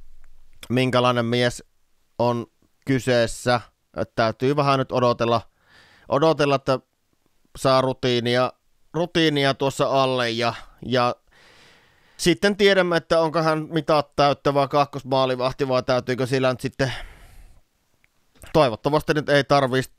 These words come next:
turvautua nyt mihinkään tämmöiseen hätävara Robin raamiin, kaikki kunnia hänelle, mutta ei se nyt mikään se optimaalisin vaihtoehto nyt ole sitten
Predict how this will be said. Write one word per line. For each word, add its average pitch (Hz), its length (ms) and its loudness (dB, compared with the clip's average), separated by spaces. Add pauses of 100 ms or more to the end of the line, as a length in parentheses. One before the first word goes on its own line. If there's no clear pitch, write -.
(260)
turvautua 123 680 2
nyt 120 140 -2 (280)
mihinkään 123 480 0
tämmöiseen 120 420 0
hätävara 113 680 0 (140)
Robin 117 440 0
raamiin, 110 500 0
kaikki 113 320 -4
kunnia 117 380 0
hänelle, 120 320 2
mutta 104 360 -4 (1000)
ei 120 200 0
se 131 60 -2
nyt 110 80 -4
mikään 123 280 0
se 135 80 0
optimaalisin 120 880 0 (480)
vaihtoehto 113 640 -2
nyt 117 160 -6 (140)
ole 113 260 -2
sitten 110 400 -8